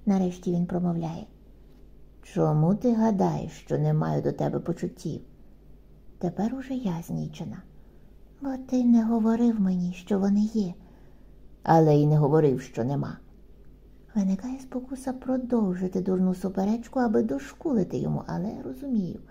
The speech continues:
хтось має взяти на себе роль дорослого.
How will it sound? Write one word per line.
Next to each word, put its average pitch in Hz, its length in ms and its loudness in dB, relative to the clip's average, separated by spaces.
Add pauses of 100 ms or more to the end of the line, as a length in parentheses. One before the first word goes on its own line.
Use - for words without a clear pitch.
(380)
хтось - 640 -4
має 180 280 0
взяти 170 420 -2
на 165 160 -2
себе 202 400 -4
роль 170 280 -4
дорослого. - 580 -8